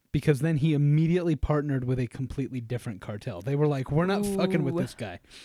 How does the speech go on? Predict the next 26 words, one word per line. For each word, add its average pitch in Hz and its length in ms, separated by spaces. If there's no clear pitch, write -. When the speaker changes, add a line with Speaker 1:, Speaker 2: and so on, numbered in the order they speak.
Speaker 1:
So 143 540
they, 135 400
they, 135 340
they 131 220
made 160 220
him 165 160
a 120 360
full 131 240
partner. 131 420
And 147 300
anyone 175 340
that 170 120
wanted 165 240
to 156 60
kill 175 280
him, 147 260
he - 180
would 151 160
just 139 260
kidnap 160 480
them 117 300
and 147 160
then 139 320
kill 143 360
the 135 140
rivals 123 600